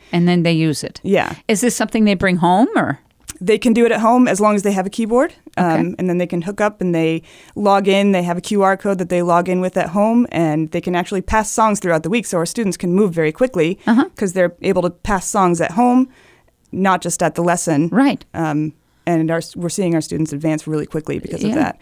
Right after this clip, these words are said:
Speaker 1: Well,
Speaker 2: Um,
Speaker 1: offers them also the im-, impetus to practice, uh,
Speaker 2: Exactly,
Speaker 1: you know, to
Speaker 2: yeah.
Speaker 1: bring it home.
Speaker 2: Yeah,
Speaker 1: Yeah.
Speaker 2: so we have parents telling us all the time, "I've never seen my child practice until they,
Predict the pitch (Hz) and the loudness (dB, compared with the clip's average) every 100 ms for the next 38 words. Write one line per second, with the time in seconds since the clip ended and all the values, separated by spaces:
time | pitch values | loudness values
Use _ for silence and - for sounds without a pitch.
0 | - - - - - 180 214 220 233 202 | -18 -10 -10 -10 -4 0 0 0 -2 -2
1 | 190 208 202 - 185 175 165 - _ _ | 0 0 0 0 -2 -2 -2 -6 _ _
2 | _ _ 214 185 - 220 208 180 170 - | _ _ -4 -2 -2 -2 -2 -4 -4 -6
3 | 139 - 220 196 - 123 - _ _ - | -2 -2 -2 -4 -4 -6 -6 _ _ 0
4 | 247 220 247 170 160 151 180 98 175 160 | 2 4 2 2 2 2 2 2 2 2
5 | 190 170 156 202 165 247 233 214 220 185 | 2 2 2 0 0 0 0 -2 -2 -2
6 | - 196 170 165 170 170 185 220 226 208 | -2 -2 -2 -2 -2 -2 -2 -2 0 0
7 | 233 226 226 208 185 202 180 175 175 170 | 0 -2 -2 -2 -2 -2 -4 -2 -6 -6
8 | - 160 180 160 214 | -8 -8 -6 0 0